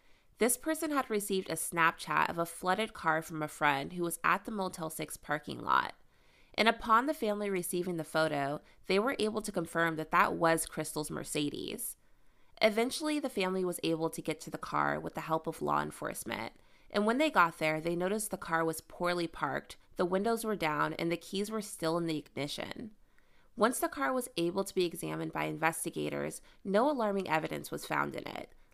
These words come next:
leaving Crystal's family with little to go off of. The only thing they knew for sure was that due to her not making it to work that day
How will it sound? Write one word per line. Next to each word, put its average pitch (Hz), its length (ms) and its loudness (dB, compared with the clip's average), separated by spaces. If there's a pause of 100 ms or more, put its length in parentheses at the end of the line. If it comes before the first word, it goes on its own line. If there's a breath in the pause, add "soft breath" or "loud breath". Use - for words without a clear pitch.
leaving 202 260 4
Crystal's 220 460 -4
family 165 420 -2
with 165 200 -6
little 160 320 0
to 165 120 -8
go 135 260 -4
off - 280 -2
of. - 360 -8 (520)
The 233 140 4
only 269 280 4
thing 294 160 0
they 262 140 -2
knew 214 160 0
for 196 180 -2
sure 156 460 -2 (280 soft breath)
was 202 140 2
that 208 220 6
due 226 160 2
to 277 80 4
her 262 180 0
not 226 180 -2
making 196 300 0
it 190 120 -4
to 170 100 -10
work 165 260 -2
that 160 220 -2
day 156 420 -2